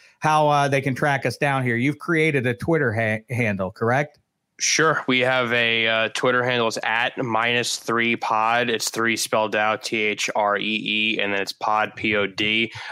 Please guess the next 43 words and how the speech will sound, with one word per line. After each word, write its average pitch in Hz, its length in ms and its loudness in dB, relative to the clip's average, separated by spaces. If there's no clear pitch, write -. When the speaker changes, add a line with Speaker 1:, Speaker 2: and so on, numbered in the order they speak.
Speaker 2:
Um, 107 300 2
there's 110 140 0
a 107 60 0
Facebook 120 560 -2
page 120 300 0
as 104 160 0
well. 113 500 2
It's 101 300 -2
the 101 200 2
same 110 280 -2
exact 104 260 -2
thing, 107 220 0
Minus 101 240 -2
Three 104 100 -2
Podcast. 107 560 0
If 107 80 -6
you 104 80 -4
search 110 380 0
it 110 40 2
in 104 120 2
your 101 100 2
Facebook 101 480 -4
search 107 300 -2
bar, 107 160 4
you'll 98 140 0
find 110 340 0
it. 113 220 0
Uh, 104 280 2
we'll 101 140 2
be 104 160 0
posting 101 640 -2
clips - 320 -4
there, 101 200 2
obviously, 101 540 0
from, 98 380 -2
uh, 92 180 0
these 92 220 -4
recordings, 127 600 2
and 101 120 -2
we'll 104 100 0
be 98 80 -8
posting, 101 560 -2
um, 95 480 0